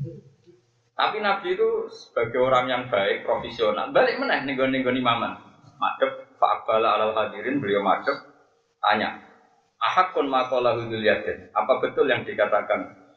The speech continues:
Dzul Yadin bahwa tadi saya sholat itu hanya dua rakaat? Kata sahabat semua, "Betul ya Rasulullah, engkau tadi sholat hanya dua rakaat."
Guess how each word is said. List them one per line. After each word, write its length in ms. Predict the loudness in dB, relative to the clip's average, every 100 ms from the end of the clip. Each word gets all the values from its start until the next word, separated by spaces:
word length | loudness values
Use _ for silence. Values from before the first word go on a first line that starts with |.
| _ _ -4
Dzul 140 | 2
Yadin 380 | 2 2 -4 0
bahwa 160 | 2 2
tadi 320 | 0 -2 0
saya 160 | 0 0
sholat 320 | 0 0 2
itu 80 | 0
hanya 240 | 0 -2 0
dua 320 | 2 2 0 -10 -20 -20 _ _ _ -2
rakaat? 540 | 0 2 0 -4 -8 -4
Kata 260 | 0 0
sahabat 320 | 0 2 0
semua, 380 | -2 -2 0 0
"Betul 240 | -2 0 2
ya 140 | 2
Rasulullah, 340 | 0 2 2 2
engkau 120 | 2
tadi 180 | 0 0
sholat 220 | 0 0
hanya 240 | 0 0 -2
dua 320 | 0 -2 -2
rakaat." 280 | -4 -8